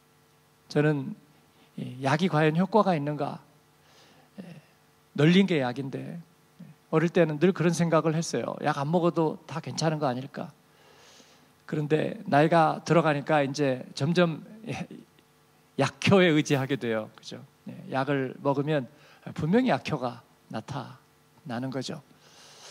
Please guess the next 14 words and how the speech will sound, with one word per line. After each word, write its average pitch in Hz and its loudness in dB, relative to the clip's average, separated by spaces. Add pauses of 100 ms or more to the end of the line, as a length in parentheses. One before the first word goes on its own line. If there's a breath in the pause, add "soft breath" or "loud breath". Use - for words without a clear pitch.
(280 loud breath)
그렇습니다. - -8 (400 soft breath)
하나님의 202 6
말씀을 165 4 (440 soft breath)
우리가 160 4
분명히 202 4 (1080)
우리 151 2
안에 131 0 (580)
먹고 139 2
받아들이고 139 0 (400 soft breath)
그 165 2
말씀을 160 4
적용해내면 160 2 (600 soft breath)
분명히 202 4
거기에 170 4